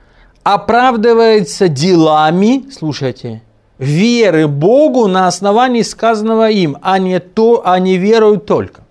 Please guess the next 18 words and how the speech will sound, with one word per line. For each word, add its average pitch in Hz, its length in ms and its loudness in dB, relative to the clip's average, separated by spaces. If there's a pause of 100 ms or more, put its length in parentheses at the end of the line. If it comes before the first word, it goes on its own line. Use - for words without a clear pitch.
То 196 80 -4
есть, - 140 -6
послушайте, 220 640 -8 (480)
здесь 208 360 -4
не 233 120 -6
то, 269 160 -2
что 254 180 -6
говорится, 190 480 -2
что - 220 -6
дела 170 720 0
оправдывают. 117 720 -4
Нет. 151 380 -4 (580)
Дела 220 800 0
веры — 180 680 0
важная 180 680 -2
составляющая 196 1200 -4
веры 156 640 0
Богу. 104 520 -6